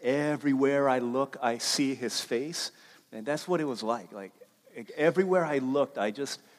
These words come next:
uh, I saw Jesus. I wanted to know him. I wanted to love him. I wanted to pray. I wanted to be with him. I wanted to be in the Word.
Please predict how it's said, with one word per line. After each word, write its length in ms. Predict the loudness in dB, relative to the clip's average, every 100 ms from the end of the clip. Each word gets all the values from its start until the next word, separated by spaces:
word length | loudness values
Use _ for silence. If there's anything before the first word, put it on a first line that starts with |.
| -20 _ _ _
uh, 200 | -12 -8
I 100 | -6
saw 400 | -6 -2 2 2
Jesus. 540 | 0 0 0 2 -2 -2
I 80 |
wanted 400 | -2 0 0 -2 -4
to 80 |
know 240 | -2 0 0
him. 260 | 0 -4
I 60 | -2
wanted 300 | -2 -2 -4
to 80 | -6
love 320 | -2 -2 -2
him. 180 | -4 -2
I 60 |
wanted 320 | -2 -2 -4 -8
to 80 |
pray. 400 | -12 -6 -2 0
I 40 | 0
wanted 220 | -2 -4
to 80 | -8
be 240 | -2 0
with 160 | 2 0
him. 180 | -2 -4
I 40 |
wanted 300 | -2 -4 -6
to 60 | -8
be 160 | -6
in 60 | -6
the 80 | -4
Word. 280 | 0 0